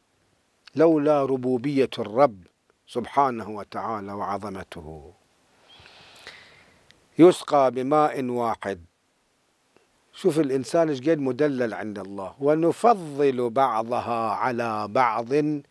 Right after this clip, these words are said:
في الأكل، مو في الأكل، في الأكل. ونفضل بعضها على بعض،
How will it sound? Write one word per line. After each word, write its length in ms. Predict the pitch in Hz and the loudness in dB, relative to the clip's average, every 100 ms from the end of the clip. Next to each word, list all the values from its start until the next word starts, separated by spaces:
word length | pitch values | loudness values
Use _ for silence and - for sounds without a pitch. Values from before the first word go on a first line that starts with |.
| _ _ _ _ - | _ _ _ _ -12
في 200 | - 131 | -2 0
الأكل، 800 | 113 - 147 - - 107 90 78 _ _ _ _ _ _ _ | -2 -4 -2 -2 -4 -8 -10 -20 _ _ _ _ _ _ _
مو 100 | 151 | 0
في 140 | 156 147 | 2 2
الأكل، 640 | 123 - 139 - 131 95 85 _ _ _ _ _ _ | 0 -2 -4 -4 -12 -12 -18 _ _ _ _ _ _
في 160 | - | -2
الأكل. 640 | 127 123 170 156 - 95 78 _ _ _ _ _ _ _ _ _ _ _ _ - | -2 0 0 0 -2 -12 -14 _ _ _ _ _ _ _ _ _ _ _ _ 4
ونفضل 1080 | 139 156 170 160 - 247 202 165 160 151 135 | 6 6 4 2 4 4 4 0 2 4 4
بعضها 760 | 156 196 214 208 208 220 226 | 6 6 4 4 6 8 6
على 360 | 156 151 139 127 | 4 2 0 0
بعض، 300 | 123 104 | -2 -4